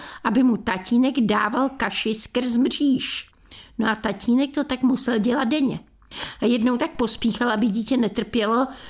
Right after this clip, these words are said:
že přišel z práce rovnou k misce a zapomněl si sundat klobouk.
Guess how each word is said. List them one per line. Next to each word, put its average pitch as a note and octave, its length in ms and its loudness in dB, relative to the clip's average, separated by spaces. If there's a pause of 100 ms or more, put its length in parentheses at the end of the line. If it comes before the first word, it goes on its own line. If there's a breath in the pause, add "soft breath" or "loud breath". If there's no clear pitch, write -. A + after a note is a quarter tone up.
(100)
že A3+ 160 0
přišel A#3+ 440 0
z - 100 -2
práce G3+ 440 -2
rovnou G#3+ 280 2
k F#3+ 120 -8
misce A#3 580 0 (300 loud breath)
a G#3 80 0
zapomněl B3 560 2
si A#3 160 -2
sundat A3 440 -2
klobouk. B3+ 840 -2